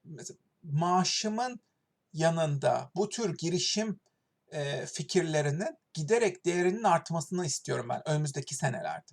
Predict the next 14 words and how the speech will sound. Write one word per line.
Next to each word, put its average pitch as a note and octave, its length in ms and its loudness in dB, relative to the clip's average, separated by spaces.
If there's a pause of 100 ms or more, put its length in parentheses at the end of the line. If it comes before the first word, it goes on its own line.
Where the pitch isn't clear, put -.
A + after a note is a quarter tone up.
(100)
Yani F3+ 320 2 (100)
öyle F3+ 240 0
bir G#3 60 -4
noktaya F3+ 340 -2
geleyim D#3+ 280 -6
istiyorum G3+ 400 -4
ki, - 200 -10 (520)
e, C#3+ 200 -4
maaşımın F#3+ 640 4
en A3 160 0
az F#3 240 4
yarısı B3 580 2
bu G3 140 -4
tarz A3 440 4